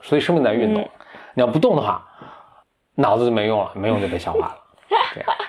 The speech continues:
Speaker 2: 嗯。哎，我这突然想到，就是我记-，今天我们在录那个简单共读的时候，
Speaker 1: 嗯。
Speaker 2: 嗯，不知道为什么跟今天下午讲的这些东西有，有关，我就在想，人，我觉得如果你没有脑子的话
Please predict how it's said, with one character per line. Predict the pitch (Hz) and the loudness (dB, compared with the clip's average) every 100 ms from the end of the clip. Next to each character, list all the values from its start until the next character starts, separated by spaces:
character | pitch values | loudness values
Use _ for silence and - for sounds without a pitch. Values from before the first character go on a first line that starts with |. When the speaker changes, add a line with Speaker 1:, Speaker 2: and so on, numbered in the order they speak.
| - - - - - - - - - - _ - _ - | -8 -4 -4 -6 -14 -20 -16 -14 -14 -18 _ -20 _ -8
Speaker 2:
嗯。 | 214 - _ _ - - - | -8 -8 _ _ -20 -20 -4
哎， | 247 | 0
我 | 233 | 2
这 | 233 226 | 0 0
突 | 233 | 2
然 | 220 | 0
想 | 233 180 | 0 -4
到， | 170 185 | -4 -4
就 | 196 | -4
是 | 196 - | -6 -4
我 | 185 | -6
记-， | 185 - 226 | -6 -6 -4
今 | - 240 | -2 0
天 | 247 | 0
我 | 208 | -2
们 | 175 | -2
在 | 185 190 | -4 -2
录 | 208 202 | -2 -2
那 | 185 | -4
个 | |
简 | 180 170 | -6 -8
单 | 170 | -6
共 | 202 233 | -4 -4
读 | 202 170 | -4 -4
的 | 170 208 | -2 -4
时 | - | -4
候， | 175 170 165 | -6 -6 -6
Speaker 1:
嗯。 | 165 98 - _ _ - | -8 -10 -16 _ _ -10
Speaker 2:
嗯， | - 196 | -10 -8
不 | - | -6
知 | 226 | -2
道 | 233 | 0
为 | 214 | 0
什 | |
么 | 202 196 196 | -2 -2 -4
跟 | 214 214 233 | -4 -4 -6
今 | - 220 | -6 -6
天 | |
下 | 214 208 | -4 -4
午 | 202 | -4
讲 | - - | -4 -6
的 | |
这 | 170 | -8
些 | 180 | -8
东 | 185 | -6
西 | 185 | -6
有， | 180 - | -8 -8
有 | 175 | -8
关， | 175 196 190 | -4 -4 -4
我 | |
就 | 190 | -4
在 | 226 226 | -6 -4
想， | - - - _ _ - - - _ _ _ | -6 -8 -10 _ _ -20 -20 -20 _ _ _
人， | 208 196 196 196 220 349 - _ _ _ _ _ _ - - - | -8 -2 0 2 0 -4 -8 _ _ _ _ _ _ -20 -20 -6
我 | 220 | -2
觉 | 262 | 2
得 | |
如 | 320 277 | 2 2
果 | 320 294 | 2 2
你 | |
没 | 208 202 | 2 2
有 | 285 | 2
脑 | 339 208 - | 2 2 -2
子 | - - | -4 -2
的 | 196 | 0
话 | 202 202 190 - | -2 -4 -4 -8